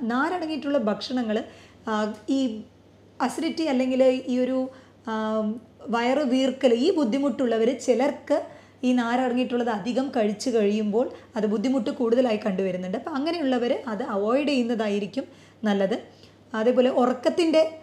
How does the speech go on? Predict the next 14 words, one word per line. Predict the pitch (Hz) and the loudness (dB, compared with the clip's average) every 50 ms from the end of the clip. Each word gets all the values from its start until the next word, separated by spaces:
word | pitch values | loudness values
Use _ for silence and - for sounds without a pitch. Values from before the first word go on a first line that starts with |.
| - - - - | -20 -20 -12 0
ഷെഡ്യൂൾ, | - 233 208 226 226 214 | 2 2 4 6 4 4
നമ്മൾ | 214 247 247 294 302 | 4 2 2 4 4
ഉറങ്ങുമ്പോഴാണ് | 269 240 233 254 262 277 302 302 330 330 285 240 226 247 285 | 6 6 6 6 4 4 4 4 6 6 6 4 4 2 0
നമ്മുടെ | 262 226 208 214 226 233 | 0 0 0 2 0 0
ദേഹത്തിലെ | 220 185 220 214 220 226 - 269 - - 254 226 247 | 2 2 4 4 4 4 2 -2 -2 -2 -2 -2 -2
എല്ലാ | 403 302 220 220 226 247 262 294 294 | -2 -2 -2 0 2 2 4 4 4
റിപ്പയറിങ് | 262 247 - - 262 254 262 277 285 285 | 2 0 2 0 2 2 2 2 0 -2
പ്രോസസ്സും | - 247 220 220 220 - 226 - 240 226 | 0 0 0 0 0 -2 -4 -4 -6 -4
നടക്കുന്നത്. | 214 202 180 180 180 - 220 180 170 170 202 - - - - - - - - - | -4 -4 -4 -4 -6 -6 -10 -10 -10 -10 -14 -18 -20 -20 -20 -20 -20 -20 -8 -2
അതായത് | 220 214 214 214 220 | 0 2 2 2 2
കോശങ്ങൾ, | - 226 208 208 - 233 220 226 | 2 2 0 0 0 -2 0 0
നശിച്ച | 220 214 202 - - 247 - 254 240 247 - - - - - - | 2 0 0 0 -2 -2 -2 -2 -2 -2 -4 -8 -14 -20 -20 -8
കോശങ്ങളാണെങ്കിൽ | - 220 214 202 202 254 226 233 226 220 214 214 214 214 220 220 | -2 0 0 0 0 -2 -2 0 0 0 2 0 0 0 0 0
അത് | 226 247 247 202 196 196 214 208 208 214 | 0 0 0 0 0 0 0 0 -2 -2